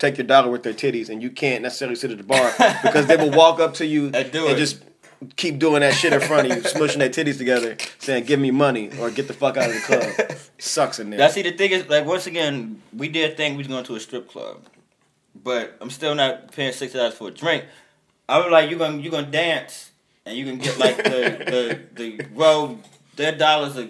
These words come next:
Speaker 2: are coins out there, but I guess, like, you can get the five, the five euros or whatever,
Speaker 1: That's
Speaker 2: 'cause
Speaker 1: good. You
Speaker 2: those
Speaker 1: like
Speaker 2: are paper." So you gonna dance, and you,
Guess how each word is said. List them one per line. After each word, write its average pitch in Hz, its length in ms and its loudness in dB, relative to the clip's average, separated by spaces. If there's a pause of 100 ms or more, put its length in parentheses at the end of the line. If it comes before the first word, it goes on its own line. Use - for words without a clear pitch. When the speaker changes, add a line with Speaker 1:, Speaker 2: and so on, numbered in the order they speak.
(100)
Speaker 2:
are 113 60 -12
coins 143 440 -8
out 104 180 -4
there, 107 300 -6
but 107 100 -6
I 113 80 -2
guess, 139 240 -6
like, 123 120 -8
you 147 60 -8
can 143 100 -8
get 151 160 -8
the 120 60 -12
five, 127 460 0 (220)
the 110 100 -12
five 131 320 0
euros 117 480 -8
or 107 80 -10
whatever, 101 120 -10
Speaker 1:
That's 147 200 0
Speaker 2:
'cause 110 80 -8
Speaker 1:
good. 127 120 -4
You 143 40 0
Speaker 2:
those 156 80 6 (120)
Speaker 1:
like - 20 -2
Speaker 2:
are 123 80 -10
paper." 123 420 -6 (460)
So 127 120 -4
you 151 140 -4
gonna 151 160 -2
dance, 160 400 -2
and 131 180 -8
you, 139 180 -10